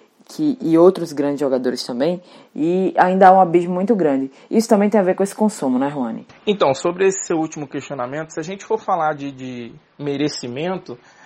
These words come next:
Speaker 2: a gente vai esbarrar naquela questão do consumo, entendeu? É, obviamente, é, todas as funções desempenhadas dentro do futebol feminino não tem diferença em relação ao masculino.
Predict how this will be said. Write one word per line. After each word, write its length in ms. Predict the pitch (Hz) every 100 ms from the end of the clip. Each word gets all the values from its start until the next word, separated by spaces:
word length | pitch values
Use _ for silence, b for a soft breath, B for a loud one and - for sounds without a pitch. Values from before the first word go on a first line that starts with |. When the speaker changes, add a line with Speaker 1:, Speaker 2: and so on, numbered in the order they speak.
| b -
Speaker 2:
a 100 | 131
gente 300 | 139 135 143
vai 160 | 139
esbarrar 420 | 139 143 147 131
naquela 300 | 143 147 156
questão 340 | 156 170 - 170
do 80 | 180
consumo, 540 | 208 233 - 208 131
entendeu? 420 | 117 123 123 180 _ _ b b -
É, 420 | 127 120 117 110 - -
obviamente, 960 | 160 190 165 156 135 180 214 - 120 _ -
é, 580 | 127 127 127 120 113 117 _ b b b b _
todas 260 | 175 208 220
as 100 | 208
funções 500 | - 190 - 165 160
desempenhadas 920 | 147 139 156 160 143 131 131 127 127
dentro 320 | 127 135 143
do 100 | 135
futebol 360 | 127 - 135 127
feminino 600 | - 123 120 160 208 143 - b b
não 180 | 151 160
tem 220 | 160 185
diferença 680 | 202 233 - 320 247 330 -
em 40 |
relação 360 | 190 160 156 156
ao 60 | 139
masculino. 580 | 131 - 135 120 110